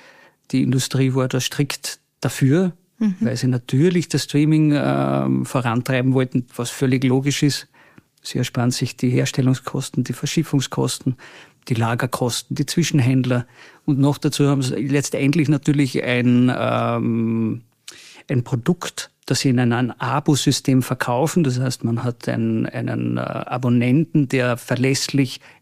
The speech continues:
Speaker 1: egal was man präsentiert, Geld gibt.
Speaker 2: Mhm, aber das stellt das System ganz schön auf den Kopf, oder?
Speaker 1: Völlig. Völlig, also
Speaker 2: Und wir haben eh schon drüber gesprochen, aber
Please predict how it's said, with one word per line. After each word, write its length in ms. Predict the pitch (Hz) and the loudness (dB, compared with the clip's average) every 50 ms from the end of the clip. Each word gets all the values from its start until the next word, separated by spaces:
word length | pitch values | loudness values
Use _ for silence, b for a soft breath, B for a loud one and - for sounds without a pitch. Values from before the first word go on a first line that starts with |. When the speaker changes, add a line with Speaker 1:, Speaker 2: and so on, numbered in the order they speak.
| B | B
Speaker 1:
egal 720 | - 147 120 - - 120 117 117 120 120 117 123 120 - 127 - _ _ _ | -4 -4 -2 0 -2 -2 0 0 0 0 -2 -2 -4 -6 -8 -12 _ _ _
was 320 | - 123 123 113 - - 120 | -6 -4 -2 -2 -2 0 0
man 220 | 117 117 117 113 | 0 0 0 -2
präsentiert, 800 | - - 123 117 - 123 117 123 - - 151 185 196 - - - _ _ _ _ | -2 -4 -4 -2 0 -2 -2 -2 2 4 4 4 4 2 -4 -14 _ _ _ _
Geld 380 | - - 123 120 113 - - - | -2 0 0 0 0 -2 -6 -10
gibt. 380 | - - 147 - - - - - _ _ _ _ _ _ _ | -10 -12 -14 -14 -18 -20 -20 -20 _ _ _ _ _ _ _
Speaker 2:
Mhm, 280 | 208 196 196 233 294 311 277 | -8 -4 -4 -4 -4 -2 -2
aber 140 | 208 196 | -2 0
das 240 | 202 208 196 - - - | 0 0 0 -2 -2 -2
stellt 340 | 233 - - 202 180 185 - | -2 0 2 0 0 2 2
das 140 | - 226 - | 0 0 2
System 420 | - 226 208 - - 202 196 208 | 0 -2 -2 0 0 0 0 2
ganz 220 | 214 233 226 220 - | 2 2 0 0 0
schön 120 | - 220 | 2 0
auf 100 | 226 220 | 0 0
den 160 | - 233 220 | 0 -2 -2
Kopf, 360 | 214 - 240 226 - - - - | 0 0 -2 -2 -4 -8 -6 -4
oder? 180 | 190 190 233 | -2 -2 0
Speaker 1:
Völlig. 400 | 262 - 226 175 120 117 - - - B B B B B B B B B B | 0 2 2 2 2 0 -2 -6 -16 B B B B B B B B B B
Völlig, 380 | B - - 190 120 117 120 - | B -2 0 0 0 0 -2 -2
also 240 | 131 127 127 131 127 - - - _ _ | -2 -2 -2 -2 -6 -8 -12 -20 _ _
Speaker 2:
Und 220 | - 220 214 208 196 | 2 2 4 4 4
wir 120 | 208 190 175 | 2 2 2
haben 100 | 214 208 | 2 2
eh 100 | - 220 | 2 4
schon 140 | 269 269 240 | 4 2 2
drüber 220 | - 214 190 202 | 2 2 0 2
gesprochen, 420 | 180 190 - - - 160 160 165 185 | 0 -2 -4 -2 -2 -2 0 2 0
aber 280 | - 180 165 - - | 2 2 0 -2 -4